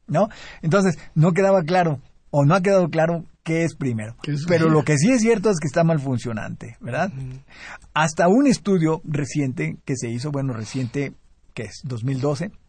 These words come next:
Speaker 1: eh, en el cual se hicieron evaluaciones del coeficiente intelectual, o sea, de la inteligencia,
Speaker 2: Sí.
Speaker 1: a una serie de niños que tenían entre ocho y trece años, y calificaron normal. Pero ahora los siguen hasta que cumplen treinta y ocho años,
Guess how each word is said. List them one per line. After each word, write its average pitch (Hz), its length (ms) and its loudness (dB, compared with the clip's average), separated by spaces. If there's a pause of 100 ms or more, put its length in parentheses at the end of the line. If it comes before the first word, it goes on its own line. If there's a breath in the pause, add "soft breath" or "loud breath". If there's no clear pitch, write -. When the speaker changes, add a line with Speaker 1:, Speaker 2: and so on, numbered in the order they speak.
(460)
Speaker 1:
eh, 143 380 -2 (280 soft breath)
en 160 160 6
el 170 140 2
cual 214 420 2 (240)
se - 220 -2
hicieron 226 600 0
evaluaciones 175 920 0
del 160 280 -4 (220)
coeficiente 156 520 -2
intelectual, 139 500 -4
o 165 60 -2
sea, 135 240 -4
de 120 320 -6
la 127 180 -2
inteligencia, 127 680 0
Speaker 2:
Sí. 147 280 -8 (220 loud breath)
Speaker 1:
a 139 140 -4
una 190 240 2
serie 180 260 0
de 139 100 0
niños 151 320 0
que 131 120 -6
tenían 147 320 -2
entre 131 200 -4
ocho 151 280 -2
y 127 40 -2
trece 127 440 -2
años, 117 360 -4 (540 loud breath)
y 202 260 0
calificaron 156 640 2
normal. 113 380 0 (800 soft breath)
Pero 202 180 4
ahora 254 220 4
los 202 160 0
siguen 233 320 -2
hasta 170 240 -2
que 147 120 -4
cumplen 190 440 -2
treinta 131 340 -6
y 143 60 -6
ocho 160 260 -6
años, 151 340 -8